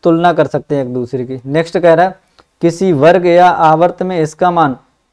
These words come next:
क्रम से बदलता नहीं रहता। किसी वर्ग यानी कि आप ऊपर से नीचे आओगे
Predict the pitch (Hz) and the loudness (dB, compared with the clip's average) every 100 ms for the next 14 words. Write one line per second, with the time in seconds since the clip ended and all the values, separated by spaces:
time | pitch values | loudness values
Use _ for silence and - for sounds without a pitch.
0 | - 175 180 175 190 196 165 151 147 151 | 0 2 2 -2 0 0 2 2 0 2
1 | 165 170 160 139 139 165 147 127 127 131 | 2 4 0 -4 -4 -4 -2 -4 -6 -10
2 | 120 _ _ _ 165 156 185 180 151 160 | -12 _ _ _ -6 -2 0 2 4 4
3 | 151 151 160 165 185 190 202 _ _ - | 2 0 0 -4 -2 -2 -2 _ _ 2
4 | 160 170 196 170 165 165 180 175 180 185 | 4 4 0 0 0 2 2 2 2 2
5 | 190 139 139 139 170 170 175 175 190 | 0 -2 -4 -4 2 4 4 2 2